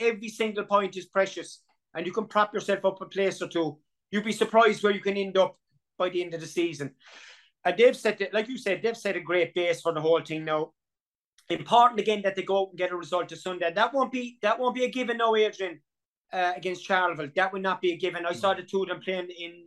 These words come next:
in, uh, was it the Munster Junior Cup there, uh, about a month back, and Charleville beat them two one.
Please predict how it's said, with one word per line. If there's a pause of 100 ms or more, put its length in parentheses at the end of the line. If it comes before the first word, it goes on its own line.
in,
uh, (880)
was
it
the
Munster
Junior
Cup
there, (340)
uh,
about
a
month
back,
and
Charleville
beat
them
two
one.